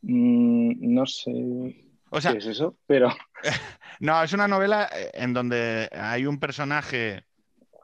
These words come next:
Speaker 2: que se utiliza para, mm, como para, para observar las, las, las paradojas y las contradicciones del mundo contemporáneo.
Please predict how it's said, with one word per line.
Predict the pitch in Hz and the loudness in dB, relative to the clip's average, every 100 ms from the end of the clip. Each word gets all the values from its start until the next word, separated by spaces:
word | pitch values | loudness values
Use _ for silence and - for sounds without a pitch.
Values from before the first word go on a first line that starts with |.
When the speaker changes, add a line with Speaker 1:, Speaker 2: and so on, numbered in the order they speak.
| _ _ - | _ _ -8
Speaker 2:
que | 120 | -6
se | 113 | -6
utiliza | 110 117 127 143 139 160 _ _ _ _ _ | -6 -4 -2 0 -2 -4 _ _ _ _ _
para, | - 123 117 104 98 - - | -2 0 0 0 -2 -8 -14
mm, | 90 101 98 95 92 90 87 - - 98 | -8 -6 -4 -4 -6 -8 -10 -12 -14 -12
como | - 101 87 | -8 -8 -4
para, | 104 95 98 92 _ _ _ _ - - _ _ _ _ _ | -4 -4 -6 -10 _ _ _ _ -20 -20 _ _ _ _ _
para | 120 117 | -2 0
observar | 113 - 120 110 131 147 | -2 -2 -2 0 0 0
las, | 151 139 131 - | 0 0 0 -6
las, | - 110 107 104 - - | -10 -6 -4 -6 -8 -12
las | 98 98 | -8 -8
paradojas | - 98 107 139 143 139 139 120 | -8 -6 -2 -2 0 -2 -2 -6
y | |
las | 107 107 - | -4 -6 -6
contradicciones | 110 110 104 95 135 131 | -8 -6 -8 -6 -4 -4
del | 123 | -4
mundo | 117 110 | -2 -4
contemporáneo. | 98 92 85 87 85 | -4 -6 -6 -6 -8